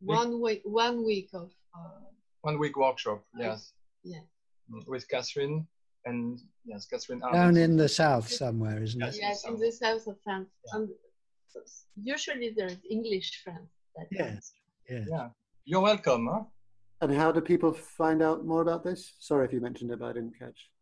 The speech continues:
Speaker 4: You have a website or a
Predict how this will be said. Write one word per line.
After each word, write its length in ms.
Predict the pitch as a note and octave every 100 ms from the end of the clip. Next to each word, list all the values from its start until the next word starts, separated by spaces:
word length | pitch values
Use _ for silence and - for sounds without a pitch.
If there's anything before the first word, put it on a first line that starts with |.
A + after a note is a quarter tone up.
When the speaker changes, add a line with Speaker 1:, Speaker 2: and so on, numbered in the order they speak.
| _ _ _ _ _ _ _ _ _ _ _ _ _ _ _ _ _ _ _ -
Speaker 4:
You 80 | C#3
have 80 | C3
a 60 |
website 520 | C3+ D#3 - E3 D#3+
or 120 | C#3+
a 100 | C3